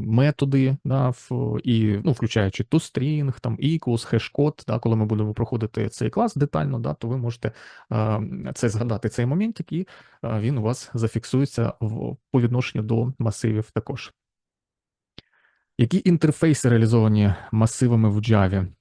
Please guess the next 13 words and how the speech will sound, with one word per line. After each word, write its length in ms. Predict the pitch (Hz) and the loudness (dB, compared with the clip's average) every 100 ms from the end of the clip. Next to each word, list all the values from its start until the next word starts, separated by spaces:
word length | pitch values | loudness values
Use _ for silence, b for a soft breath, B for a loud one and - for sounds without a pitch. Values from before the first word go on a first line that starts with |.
| _ _ _ _ - - - | _ _ _ _ -14 -12 -2
А, 280 | 110 104 104 | 2 4 4
масиви 440 | 117 - 143 113 | 2 2 2 2
в 40 | 101 | 0
Java 340 | 135 160 151 | 2 4 4
реалізовують 540 | 113 104 104 123 113 | 4 4 2 0 0
два 120 | 98 107 | 2 2
інтерфейси. 580 | 107 104 - 101 - | 2 -2 -2 -2 -2
Це 360 | 110 - 113 107 - | -8 -4 -2 -2 -4
clonable, 560 | 127 117 120 143 175 - B B B B - | -2 2 2 4 2 0 B B B B -6
тобто, 220 | 113 117 | -2 0
м, 100 | 117 | 0
е, 40 | 117 | 0
clonable, 800 | 113 113 135 143 120 107 101 | -2 0 2 4 4 4 4